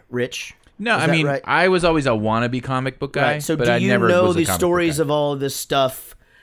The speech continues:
Speaker 1: before you go in? Beca-, because it, let me,
Speaker 2: Well,
Speaker 1: let me,
Speaker 2: I know
Speaker 1: let
Speaker 2: the
Speaker 1: me,
Speaker 2: lore
Speaker 1: let
Speaker 2: of
Speaker 1: me,
Speaker 2: the
Speaker 1: let me
Speaker 2: basic
Speaker 1: expand on
Speaker 2: lore.
Speaker 1: what it is I'm trying to say.
Speaker 2: All right.
Speaker 1: So Eric, my bass player, Bowling for Soup, knows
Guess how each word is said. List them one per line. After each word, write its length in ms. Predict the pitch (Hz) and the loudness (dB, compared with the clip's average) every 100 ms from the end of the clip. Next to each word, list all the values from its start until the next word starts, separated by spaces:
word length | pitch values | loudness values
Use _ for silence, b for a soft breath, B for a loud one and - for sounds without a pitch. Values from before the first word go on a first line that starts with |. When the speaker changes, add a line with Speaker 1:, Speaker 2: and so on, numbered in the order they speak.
| b | b
Speaker 1:
before 280 | 123 131 147 | -12 -6 -4
you 140 | 139 | -2
go 240 | 123 135 123 | -2 -2 -2
in? 160 | 101 104 _ _ _ _ - _ 151 | -6 -14 _ _ _ _ -20 _ -12
Beca-, 220 | 147 156 | -8 -6
because 180 | 214 214 | -6 -4
it, 160 | 240 196 202 | -6 -6 -6
let 80 | 254 | -4
me, 80 | 254 | 0
Speaker 2:
Well, 140 | 233 | 2
Speaker 1:
let 100 | 220 | 4
me, 60 | 262 | 2
Speaker 2:
I 40 | |
know 60 | 262 | 2
Speaker 1:
let 80 | 180 | 2
Speaker 2:
the 60 | 139 | 2
Speaker 1:
me, 40 | |
Speaker 2:
lore 180 | 139 151 | 4 4
Speaker 1:
let 60 | 139 | 4
Speaker 2:
of 60 | 226 | 2
Speaker 1:
me, 60 | |
Speaker 2:
the 80 | - | 2
Speaker 1:
let 140 | 202 208 | 2 0
me 40 | |
Speaker 2:
basic 120 | 208 | 0
Speaker 1:
expand 360 | - 196 190 180 | -2 0 2 2
on 120 | 165 | 2
Speaker 2:
lore. 80 | 170 | 4
Speaker 1:
what 120 | 170 | 4
it 80 | 165 | 2
is 160 | 151 143 | 0 0
I'm 140 | 135 | -4
trying 240 | 123 123 | -4 -6
to 60 | 110 | -8
say. 300 | 104 104 - - | -8 -10 -10 -10
Speaker 2:
All 60 | 98 | -10
right. 120 | - B B B | -10 B B B
Speaker 1:
So 220 | - 175 | 0 0
Eric, 680 | 190 247 269 196 - - - | 2 0 2 0 -4 -14 -20
my 140 | - 147 | -10 -4
bass 240 | 151 151 - | -2 -2 -2
player, 280 | 135 123 | -2 -2
Bowling 260 | 117 127 120 | -4 -6 -6
for 60 | - | -8
Soup, 240 | 120 104 b b b b b b b b b _ _ _ - | -12 -12 b b b b b b b b b _ _ _ -18
knows 760 | 196 196 220 202 170 143 - - | -4 0 4 4 2 0 -4 -10